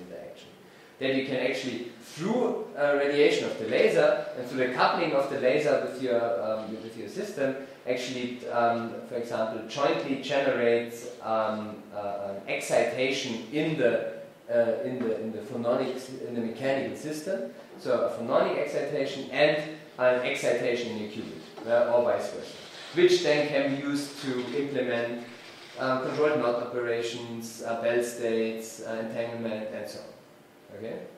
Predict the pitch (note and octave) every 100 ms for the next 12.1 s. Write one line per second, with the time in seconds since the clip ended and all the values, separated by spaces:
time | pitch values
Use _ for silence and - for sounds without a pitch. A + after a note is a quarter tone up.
0 | - - D3 D#3 C#3 B2 - B2 A2+ A2+
1 | - - G2+ - - - - - - -
2 | F#3 F#3 G#3 B3 A#3 - - - E3 E3+
3 | E3+ F3 F3 - - - - - - -
4 | - - G3 G3+ F3+ F3 E3+ F3+ - F3
5 | - G#3 - A2+ B2+ C#3 B2 C3+ F#3 -
6 | B2+ - - - - C#3+ - D3 - C#3+
7 | - - - - D3+ - D#3+ G#3 - C3+
8 | C3+ - G3+ - - D3+ F#3 F3+ E3 D#3
9 | D3+ D3 C#3+ B2 B2+ B2+ B2 B2+ B2 C3+
10 | C3 C3 - - B2 A#2+ A#2+ A#2+ A#2+ -
11 | - - F3+ E3+ C#3 C3 A#2+ A#2 G#3+ -